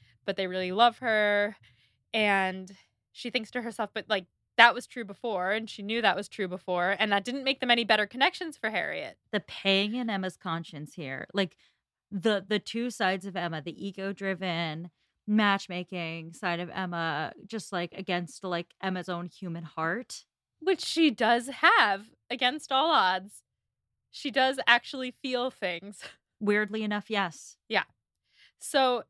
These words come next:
Speaker 1: she's, like, at war with herself. She's like, "Of course Mister Martin was sorry to lose Harriet. His ambition as well as his affection was probably wounded because he had hoped to rise in society by his connection to Harriet," she's thinking to herself.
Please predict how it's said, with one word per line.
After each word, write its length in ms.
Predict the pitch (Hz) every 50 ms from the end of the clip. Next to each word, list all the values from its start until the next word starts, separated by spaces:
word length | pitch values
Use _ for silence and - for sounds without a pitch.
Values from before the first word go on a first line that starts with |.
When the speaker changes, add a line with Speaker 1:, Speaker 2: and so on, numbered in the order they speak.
| _ _ -
Speaker 1:
she's, 240 | - - 285 226
like, 120 | 262 240 190 226
at 180 | 240 226 196
war 160 | 196 208 214
with 140 | 202 185 180
herself. 340 | 190 175 185 - - - -
She's 180 | - 247 214 233
like, 100 | 226 226
"Of 140 | - -
course 240 | - 339 359 359 -
Mister 220 | 349 349 - - 285
Martin 240 | 269 262 220 233
was 120 | 240 233 -
sorry 420 | - 233 214 220 220 220 220 226
to 160 | 214 - 240
lose 240 | 220 214 214 202 196 -
Harriet. 540 | - 240 226 220 202 196 190 185 190 - _ - - - - - - - - _
His 320 | _ - 262 262 254 226 214
ambition 880 | - 233 240 233 233 208 - - 254 320 - - 262 214 202 202 202
as 140 | 208 208 214
well 180 | 202 196 196
as 120 | 196 190 -
his 160 | 220 190 190
affection 420 | 196 - 208 208 - - - 196
was 120 | 190 190 -
probably 440 | - - 202 185 190 180 185 190 190
wounded 480 | 185 185 214 233 240 214 214 185 180 170
because 320 | 196 - - 196 185 -
he 160 | - 214 214
had 160 | 214 214 208
hoped 280 | 202 208 214 202 - -
to 80 | - 196
rise 320 | 185 190 185 180 180 185
in 120 | 190 185 175
society 640 | - 190 180 - - 220 254 349 381 311 220 214 190
by 140 | 196 190
his 160 | 202 196 185 -
connection 400 | - 214 196 196 - - 208 185
to 60 | 185
Harriet," 420 | 175 185 165 - - - 170 - -
she's 220 | - - - 208 -
thinking 320 | - 196 190 180 175 185 -
to 80 | 208
herself. 460 | 208 208 208 202 - 196 185 190 -